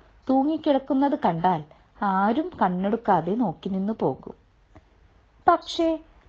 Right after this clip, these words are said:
പല ദിവസങ്ങളിലും ആ പ്ലാവിൽ നിന്ന് ചക്കകൾ മോഷണം പോകുന്നത് അന്തേവാസികളുടെ ശ്രദ്ധയിൽപ്പെട്ടു. ഈ വിവരം അവിടുത്തെ ശാന്തിക്കാരൻ വന്ന് ഗുരുദേവനോട് പറഞ്ഞു. ഇത് കേൾക്കുമ്പോൾ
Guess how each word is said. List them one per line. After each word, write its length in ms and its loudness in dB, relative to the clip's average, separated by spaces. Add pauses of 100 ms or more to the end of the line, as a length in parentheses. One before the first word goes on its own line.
(120)
പല 340 6
ദിവസങ്ങളിലും 800 0 (220)
ആ 100 2
പ്ലാവിൽ 540 2
നിന്ന് 340 -2 (420)
ചക്കകൾ 560 2
മോഷണം 500 2
പോകുന്നത് 640 0 (320)
അന്തേവാസികളുടെ 1040 2
ശ്രദ്ധയിൽപ്പെട്ടു. 880 -2 (920)
ഈ 160 2
വിവരം 440 2 (160)
അവിടുത്തെ 460 0
ശാന്തിക്കാരൻ 840 -2
വന്ന് 340 -4 (260)
ഗുരുദേവനോട് 680 -2
പറഞ്ഞു. 380 -4 (1200)
ഇത് 300 4
കേൾക്കുമ്പോൾ 680 2